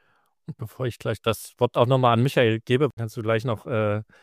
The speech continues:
deine letzten Gedanken loswerden. Wenn ihr noch Fragen habt an Michael, die vielleicht in den nächsten beiden Episoden wir auch oder er beantworten kann, dann schickt ihr uns gern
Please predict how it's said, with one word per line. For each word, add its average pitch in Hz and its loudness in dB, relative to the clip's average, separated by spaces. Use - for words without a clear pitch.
deine 117 4
letzten 127 0
Gedanken 117 0
loswerden. 131 0
Wenn 147 2
ihr 160 2
noch 135 -2
Fragen 175 2
habt 113 -4
an 113 -2
Michael, 117 -2
die 117 -10
vielleicht 117 -6
in 117 -4
den 110 -4
nächsten 123 -8
beiden 123 -4
Episoden 120 -6
wir 117 -8
auch 107 -4
oder 120 -8
er 135 0
beantworten 123 -4
kann, 113 -6
dann 110 -2
schickt - -12
ihr 139 0
uns 113 -6
gern 123 2